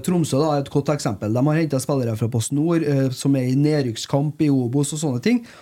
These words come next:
som har passet inn til seg. Han som er sportslig leder oppe der, sportsdirektør da, han gjør en kjempejobb. For at han har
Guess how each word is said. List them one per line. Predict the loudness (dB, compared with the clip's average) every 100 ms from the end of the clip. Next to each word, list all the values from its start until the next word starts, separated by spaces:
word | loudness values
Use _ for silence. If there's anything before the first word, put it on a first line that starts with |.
| -4
som | 0
har | 0
passet | -2 -4 -2 0
inn | 0 -2 _
til | -2
seg. | -2 -2 -2 -4 -4 _ _ _
Han | 2 2
som | 2 2
er | 4 2 2 2
sportslig | 0 -2 0 2 2 2 2 2
leder | 2 2
oppe | 2 0
der, | 0
sportsdirektør | -2 -2 0 0 2 2 2
da, |
han | 2 2
gjør | 2 2
en |
kjempejobb. | 0 0 -2 0 0 0 -4 -14 -20 -20 -2
For | 0
at | 0 -6 -6 0
han | 2
har | 2 0